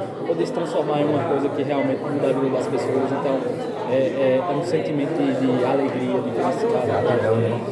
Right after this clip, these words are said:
Speaker 1: de gratidão, justamente, de gratidão, por poder fazer parte desse projeto que é tão, tão significativo, que pra muitos pode parecer algo que não funciona, que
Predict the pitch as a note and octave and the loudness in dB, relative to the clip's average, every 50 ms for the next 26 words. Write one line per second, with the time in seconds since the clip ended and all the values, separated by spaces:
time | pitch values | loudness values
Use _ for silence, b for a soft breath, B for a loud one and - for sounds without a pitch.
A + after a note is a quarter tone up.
0 | - - - - - G3 - G3 F#3+ F#3+ F#3+ - - - E3 C#3 C#3 C#3 C#3+ D3 | -4 -4 -2 -2 -2 0 0 0 0 -2 -2 -2 -2 -4 -2 0 0 2 2 2
1 | D3+ C#3 A#2+ - - F#2+ - - - D#3 - - - C3 C#3 C#3+ - - - - | 2 0 0 -2 -4 -4 -4 -2 -2 -2 0 0 0 0 0 -2 -2 -4 -4 -2
2 | D3 D3+ - - - - - - - - - - - E3+ G3 G3 G3+ - - - | -2 -2 -2 -2 0 0 2 2 0 0 -2 -2 -2 -2 -2 0 0 0 4 6
3 | A#3 B3 A#3 - G3 A3 - - A3 F#3 F#3 E3+ - D#3+ D#3+ D#3+ E3 D#3+ D3+ - | 8 8 8 6 4 0 0 0 -2 -4 -4 -6 -6 -4 -4 -4 -4 -6 -8 -6
4 | - D#3+ D#3 C3+ A#2+ C3 C3+ B2+ B2 C#3+ - - C3+ C3+ D3 C3+ A#2 A2+ - - | -6 -4 -4 -4 -2 -4 -4 -2 -2 -4 -2 -2 -2 -2 -2 -2 -2 -2 0 0
5 | - - - - - - - - - - - - - - - - - - - - | 2 4 4 4 4 2 2 2 2 2 2 2 2 2 2 2 2 2 2 2
6 | - - - - - D4 E4 F#4 - - - C#4+ C#4+ C#4 - - - F#3+ F#3+ F#3 | 2 2 2 0 0 0 0 2 2 0 -2 -2 -2 -2 -2 -2 0 0 0 0
7 | F#3 G#3+ G#3+ G#3 G3 F#3 D3+ - - - - - - - - - - - G3+ G3+ | 2 4 4 4 4 4 2 0 0 -2 -4 -2 -4 -4 -4 -4 -4 -2 0 2
8 | G#3+ G#3 F#3 F#3 F#3 F3 D#3 - F3+ F#3 F#3+ F#3+ F#3+ F#3+ F3+ F3 - F3+ F3 F3 | 2 2 2 0 0 0 0 2 2 2 2 2 2 0 0 0 0 0 0 0
9 | - - F3 E3 D#3+ D#3 D3+ D#3 D#3 D3 D3 - - C#3+ D#3 D#3 D3 - - - | 0 0 0 2 2 4 4 2 2 2 0 -2 -2 -2 -2 -2 0 0 0 0
10 | - - - - - - - - E3 - - F3+ F3+ - - - D#3 C#3+ D#3 E3+ | -2 -2 -2 -4 -4 -4 -4 -4 -4 -4 -4 -4 -4 -4 -2 0 0 2 2 2
11 | F3+ F3 D#3+ D#3+ D3 C#3+ - - | 2 2 0 0 -2 -4 -4 -4